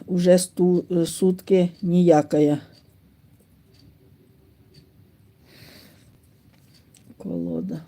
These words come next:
вже сутки ніяка. А чим же ж вона так, Людмилко, об'їлася? Попробуйте, якщо маєте ще квашених огірків розсіл, дайте її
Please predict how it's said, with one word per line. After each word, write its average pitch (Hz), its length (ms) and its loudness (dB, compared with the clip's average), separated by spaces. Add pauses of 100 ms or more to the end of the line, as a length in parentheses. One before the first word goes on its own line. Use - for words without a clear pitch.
(140)
вже 180 340 -12
сутки - 600 -18 (340)
ніяка. 175 520 -12 (2500)
А 285 140 -4
чим 294 220 4
же 294 100 4
ж 269 60 4
вона 285 220 6
так, 277 240 2
Людмилко, 262 500 6
об'їлася? 170 720 0 (2750)
Попробуйте, 339 600 4
якщо 285 260 4
маєте 294 340 4
ще 262 160 0
квашених 269 600 2
огірків 240 460 4
розсіл, 285 500 4 (640)
дайте 247 480 4
її 220 680 4